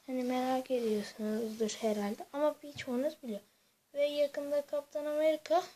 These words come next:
iç savaş var altı Mayıs'ta. Çok az kaldı şu anda. Onu izlemeyi unutmayın. Şu anda gördüğünüz gibi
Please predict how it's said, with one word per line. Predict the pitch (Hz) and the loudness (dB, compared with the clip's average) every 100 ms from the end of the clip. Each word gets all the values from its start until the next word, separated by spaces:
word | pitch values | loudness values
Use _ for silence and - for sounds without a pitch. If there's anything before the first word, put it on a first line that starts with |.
| _ _ _ _ _ _ - | _ _ _ _ _ _ -16
iç | 185 - | -14 -4
savaş | - 294 240 214 - | 4 6 6 2 -2
var | 262 349 - | 0 0 -2
altı | - 226 214 233 | -2 -2 -2 0
Mayıs'ta. | 220 208 - 349 - - _ _ _ _ | 0 -2 2 2 2 -6 _ _ _ _
Çok | _ 247 | _ -8
az | 233 | -6
kaldı | - 208 202 | -6 -4 -4
şu | - 214 | -4 -4
anda. | 214 220 320 415 _ _ _ _ _ _ _ _ _ | 0 4 4 2 _ _ _ _ _ _ _ _ _
Onu | 254 262 | -6 -2
izlemeyi | 262 262 277 262 247 262 294 | -2 -2 -6 -4 -2 2 6
unutmayın. | 285 254 - 220 277 339 - - - - - _ _ _ | 6 4 -2 -2 -2 -4 -8 -20 -20 -20 -20 _ _ _
Şu | _ 262 | _ -8
anda | 240 240 240 254 262 - _ _ _ _ _ _ _ _ _ _ _ _ _ _ _ _ _ _ _ - | -4 -2 -2 -2 -4 -12 _ _ _ _ _ _ _ _ _ _ _ _ _ _ _ _ _ _ _ -6
gördüğünüz | 247 233 240 233 - | -4 -2 -4 -6 -6
gibi | 226 | -4